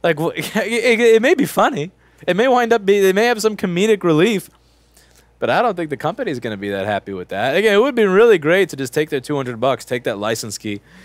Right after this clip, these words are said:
plug in a phone with the short end of the P M I C and go, "Yep, looks like this stuff's bullshit. Don't work."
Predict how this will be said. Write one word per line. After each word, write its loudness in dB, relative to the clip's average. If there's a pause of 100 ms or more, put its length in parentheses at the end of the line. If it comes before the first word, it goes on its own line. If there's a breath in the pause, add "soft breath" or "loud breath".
(140 loud breath)
plug 0
in -2
a -2
phone 0
with -4
the -6
short -2
end -8
of -6
the -8
P -2
M -4
I -4
C -8
and -10
go, -6
"Yep, 0 (840)
looks -2
like 0
this -2
stuff's 0
bullshit. 0
Don't 0
work." 0